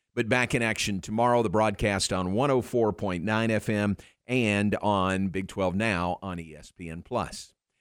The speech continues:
And you heard from Mitch Thompson in there. Mitch, a guest on Game Time this morning with Tom, Ward, and Ryan.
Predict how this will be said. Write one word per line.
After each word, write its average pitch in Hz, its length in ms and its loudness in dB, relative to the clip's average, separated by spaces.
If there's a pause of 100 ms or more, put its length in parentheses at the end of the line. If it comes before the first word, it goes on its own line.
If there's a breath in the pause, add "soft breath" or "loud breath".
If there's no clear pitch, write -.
(220)
And 208 100 2
you 165 60 6
heard 170 220 4
from 185 220 4
Mitch 226 320 4
Thompson 233 500 2
in 170 140 4
there. 131 200 6
Mitch, 135 280 2
a - 20 0
guest 131 420 2
on 143 380 2
Game 196 420 2
Time 110 440 2
this 101 240 0
morning 135 280 2
with 120 140 0
Tom, 127 460 0
Ward, 123 520 4
and 127 480 2
Ryan. 110 580 4